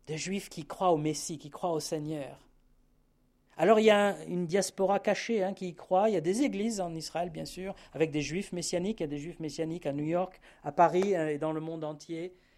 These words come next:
mais ils sont une toute petite minorité. Mais le jour où il y aura cette attaque terrible et où Dieu va triompher aussi, hein,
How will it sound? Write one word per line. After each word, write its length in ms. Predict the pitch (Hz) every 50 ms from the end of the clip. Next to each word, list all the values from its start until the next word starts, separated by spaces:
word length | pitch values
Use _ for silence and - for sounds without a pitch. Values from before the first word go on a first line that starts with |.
| _ _ _ _ _ _ _ _ _ _ _
mais 180 | 151 160 170 175
ils 60 | 175
sont 180 | - - 175 160
une 140 | 156 156
toute 320 | - - - 294 277 - -
petite 320 | 196 190 190 185 175 -
minorité. 560 | 175 165 165 165 160 151 151 147 - - 147
Mais 120 | 139 143 143
le 180 | 143 147 147
jour 460 | 143 139 208 320 359 339 285 190 151 -
où 80 | 190
il 60 | 196
y 60 | 202 202
aura 140 | 190 214
cette 220 | 196 - 196 185 196
attaque 420 | 180 180 - 226 208 - - -
terrible 540 | - 220 202 180 226 220 175 156 143 135 - - - - - - -
et 80 | 175 196
où 140 | 196 202 208
Dieu 320 | 165 175 180 247 277 285
va 140 | 214 196 180
triompher 680 | 180 - - - 294 277 240 214 196 - - 311 320 262
aussi, 380 | 170 143 - - 254 262 202
hein, 180 | 190 220 -